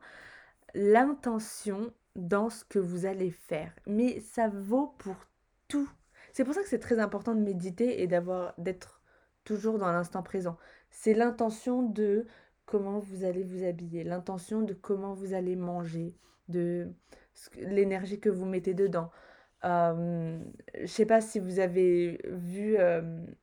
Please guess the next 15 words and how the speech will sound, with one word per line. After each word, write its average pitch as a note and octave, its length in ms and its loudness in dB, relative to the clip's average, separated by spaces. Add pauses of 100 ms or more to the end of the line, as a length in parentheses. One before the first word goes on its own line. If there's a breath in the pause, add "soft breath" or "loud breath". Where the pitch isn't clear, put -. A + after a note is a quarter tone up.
(640)
je, F#3+ 320 4
je F#3+ 120 -4
suis G3 260 -2
aussi, G#3+ 500 0
euh, F3+ 180 6
ça F3+ 160 -8
fait G3 120 -2
quelques F#3+ 240 -2
mois G3+ 360 0
déjà F#3+ 380 -2
que G3+ 160 -6
j'ai F3+ 160 -4
mis F3 180 -4
en F3 100 -6
place G3+ 320 0